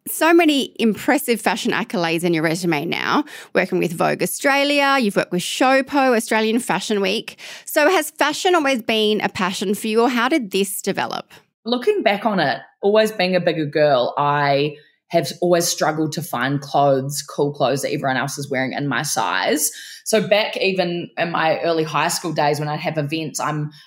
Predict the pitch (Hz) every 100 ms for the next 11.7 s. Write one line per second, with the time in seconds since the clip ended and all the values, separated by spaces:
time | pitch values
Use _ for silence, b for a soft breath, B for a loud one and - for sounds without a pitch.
0 | - 170 170 156 - - 196 185 180 -
1 | 165 156 - 233 208 - - - - 160
2 | 147 147 151 B B B _ - 185 185
3 | 185 185 160 170 175 180 185 175 165 165
4 | 160 - - 185 175 170 185 - 208 202
5 | 185 165 180 180 185 185 185 180 214 -
6 | - 190 165 156 156 165 170 B B -
7 | 202 185 220 208 - 196 190 165 165 156
8 | 160 160 175 170 170 170 - 151 165 160
9 | - 180 180 180 160 156 160 - 170 170
10 | - 151 156 151 - - - 190 170 151
11 | 156 - - 165 165 170